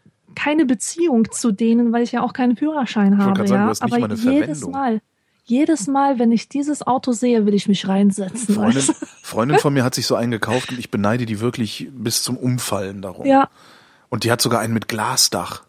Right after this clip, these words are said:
Speaker 2: mit so Glaspanoramadach. Boah.
Speaker 1: Geil.
Speaker 2: Ja, das wär, also dieser Fiat ist auch, äh, das, das wäre auch, glaub ich, äh, der einzige Grund für mich,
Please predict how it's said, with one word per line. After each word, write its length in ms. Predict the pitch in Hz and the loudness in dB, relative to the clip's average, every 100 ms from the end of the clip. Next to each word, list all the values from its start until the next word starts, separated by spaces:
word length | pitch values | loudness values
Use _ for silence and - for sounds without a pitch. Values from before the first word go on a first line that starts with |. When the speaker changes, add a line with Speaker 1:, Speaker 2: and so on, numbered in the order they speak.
| _ - | _ -12
Speaker 2:
mit 120 | 104 | -6
so 120 | 113 | -4
Glaspanoramadach. 1200 | 104 101 113 - 110 95 95 110 92 92 85 - - _ | -2 -2 -2 -2 -2 -2 0 0 -2 -4 -10 -12 -20 _
Boah. 280 | - - - | -20 -14 -8
Speaker 1:
Geil. 360 | - 220 208 208 - _ - - - - - | 0 2 4 2 -4 _ -20 -20 -20 -20 -4
Speaker 2:
Ja, 120 | 117 | -2
das 200 | 113 - | 2 4
wär, 100 | 143 - - | 2 0 -2
also 140 | 127 120 | 0 2
dieser 180 | 123 113 | 4 2
Fiat 480 | - - 247 104 98 | 2 0 0 0 0
ist 200 | 110 - | -2 0
auch, 220 | 117 - | 0 -2
äh, 140 | 113 117 104 | -6 -6 -6
das, 160 | 113 | -4
das 220 | - 110 117 | -2 -2 0
wäre 180 | 156 | 2
auch, 160 | 147 101 | 2 0
glaub 180 | 127 135 | 2 0
ich, 200 | 139 - - | 0 -6 -6
äh, 80 | 104 | -8
der 460 | - 107 123 113 - | -8 -16 -4 -4 -2
einzige 580 | 104 175 - 165 147 143 | 0 0 2 2 2 2
Grund 520 | - 104 127 185 - _ _ | -2 0 0 0 -4 _ _
für 200 | - - | -10 -4
mich, 280 | 139 151 - | -2 -2 -6